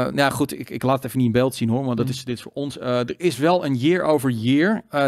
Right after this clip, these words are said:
Speaker 1: decline, dus een terugname in het aantal verkochte games op de Play-, in, eh, eh, in, eh, oh ja, in PlayStation Plus gaat achteruit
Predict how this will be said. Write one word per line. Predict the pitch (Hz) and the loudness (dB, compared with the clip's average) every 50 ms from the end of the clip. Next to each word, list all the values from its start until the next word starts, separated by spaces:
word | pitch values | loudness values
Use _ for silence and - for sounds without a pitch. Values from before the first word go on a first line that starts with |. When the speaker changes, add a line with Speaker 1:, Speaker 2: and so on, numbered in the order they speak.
| 127 113 110 | 0 0 -4
Speaker 1:
decline, | 110 131 123 - - - - 151 165 160 156 165 196 214 | -6 -6 -8 -8 -6 -2 2 2 4 4 4 2 2 2
dus | 185 147 131 | 2 2 2
een | 139 131 120 - - | 0 0 0 -2 -2
terugname | - 160 190 226 - - - 160 170 175 180 180 170 165 | 0 2 2 2 2 0 0 2 2 4 4 2 2 0
in | - - 147 147 151 - - _ - | -2 -2 -4 -4 -4 -8 -10 _ -14
het | - - - | -14 -8 -2
aantal | - 156 175 - - 131 | 0 0 0 0 -4 -8
verkochte | - - - - _ - - 240 190 - - - 180 175 156 127 117 | -8 -8 -10 -8 _ 0 2 2 2 0 0 0 2 2 0 -2 0
games | 131 143 143 143 147 147 - - - | 2 2 4 2 2 0 -2 -4 -2
op | - 151 131 - _ _ _ - | 0 0 0 0 _ _ _ -6
de | - 131 | -2 2
Play-, | 151 147 135 131 | 2 2 2 2
in, | - 143 135 135 | 0 -4 -6 -6
eh, | - - 131 131 - - - 131 - - - - | -6 -6 -4 -4 -4 -4 -6 -6 -6 -6 -8 -8
eh, | - - | -8 -6
in, | 143 143 139 131 - | -6 -6 -6 -6 -6
eh, | 131 135 131 131 135 139 151 | -6 -6 -4 -4 -4 -2 0
oh | 170 | 0
ja, | 180 175 160 147 139 | 2 2 0 0 0
in | 151 170 160 143 | 0 -2 0 2
PlayStation | - 185 180 170 - 156 139 127 120 | 2 2 2 2 2 0 -2 -2 0
Plus | - 214 233 - | 0 0 0 0
gaat | - 185 - | -4 -6 -4
achteruit | 165 160 - - 156 151 143 147 143 - | -4 -6 -4 -2 0 2 2 2 2 -2